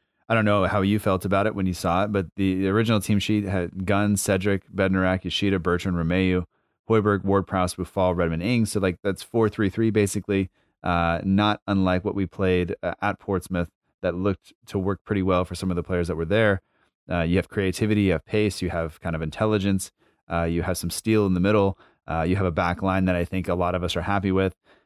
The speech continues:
And then it changed because, uh, we don't know. Uh, Ralph Hasenhüttl says, uh, according to the Southern Daily Echo, that he doesn't know. Cedric came up and said, "I just, I can't play."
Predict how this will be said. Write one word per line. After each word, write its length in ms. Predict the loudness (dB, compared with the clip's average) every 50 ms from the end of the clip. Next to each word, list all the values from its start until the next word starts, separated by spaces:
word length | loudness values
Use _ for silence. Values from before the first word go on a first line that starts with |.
| _ _ _ _ _ _
And 160 | -2 0 2
then 80 | 2 2
it 100 | 0 0
changed 460 | 0 -2 -2 -2 -4 -6 -12 -16 -16 _ -2
because, 880 | -2 -2 0 0 0 2 2 2 2 2 2 0 -2 -4 -6 -10 -10 -6 -2
uh, 460 | -2 0 0 0 -2 -4 -6 -10 -14 -6
we 160 | -2 0 2
don't 160 | 2 2 2
know. 220 | 2 0 0 -2 -6 _ -2
Uh, 140 | 0 0 2
Ralph 200 | 2 0 0 0
Hasenhüttl 480 | 0 -2 -2 -2 -2 -2 0 0 0 0
says, 400 | 0 0 0 0 -2 -4 -6 -8
uh, 300 | -6 -6 -6 -6 -6 -8 -10
according 280 | -4 -2 0 0 2
to 60 | 0 0
the 40 |
Southern 220 | 0 0 0 0 2
Daily 240 | 2 4 4 4 2
Echo, 340 | 2 2 2 2 2 2
that 120 | 2 2 0
he 100 | 0 0
doesn't 240 | 0 0 0 -2 -2
know. 300 | 0 0 0 2 0 0
Cedric 320 | -2 -4 -4 -4 -4 -4
came 160 | -4 -2 -2
up 120 | -2 -2 -4
and 120 | -6 -2
said, 120 | -2 0
"I 100 | 0 -2
just, 220 | -2 -4 -6 -8 -8 -12
I 60 | -12
can't 260 | -10 -8 -8 -8 -8
play." 340 | -6 -4 -2 0 0 -2 -4